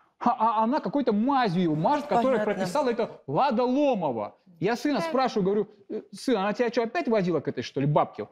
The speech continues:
Speaker 1: Он говорит: «Да, опять водила, и какой-то ма-, вонючей
Speaker 2: Ну, это
Speaker 1: мазью мазала».
Speaker 2: понятно. Вы не хотите, чтобы ребенок
Speaker 1: Ну, а как?
Speaker 2: подвергался нетрадиционным методам лечения.
Speaker 1: Ну, конечно.
Speaker 2: Э, хорошо, Ксения Андреевна,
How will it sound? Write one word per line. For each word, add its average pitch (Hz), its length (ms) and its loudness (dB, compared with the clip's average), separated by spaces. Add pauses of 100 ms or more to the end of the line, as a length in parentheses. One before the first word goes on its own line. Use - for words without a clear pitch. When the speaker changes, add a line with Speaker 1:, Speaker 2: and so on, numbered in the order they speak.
(120)
Speaker 1:
Он 190 100 0
говорит: 190 160 0
«Да, 262 140 2
опять 208 260 -2
водила, 220 360 0
и 170 40 0
какой-то 214 300 -2
ма-, 170 220 -2
вонючей 233 340 2
Speaker 2:
Ну, 302 40 6
это 320 140 4
Speaker 1:
мазью 311 160 0
мазала». 320 180 2
Speaker 2:
понятно. 220 440 0
Вы 269 180 0
не 277 100 2
хотите, 285 460 0
чтобы 220 340 0
ребенок 254 380 2
Speaker 1:
Ну, 208 120 4
а 220 100 0
как? - 60 -10
Speaker 2:
подвергался 247 640 0
нетрадиционным 226 800 0
методам 233 420 0
лечения. 226 800 2
Speaker 1:
Ну, 165 100 0
конечно. 214 320 2
Speaker 2:
Э, 196 200 2
хорошо, 277 400 0
Ксения 277 400 -2
Андреевна, 196 540 0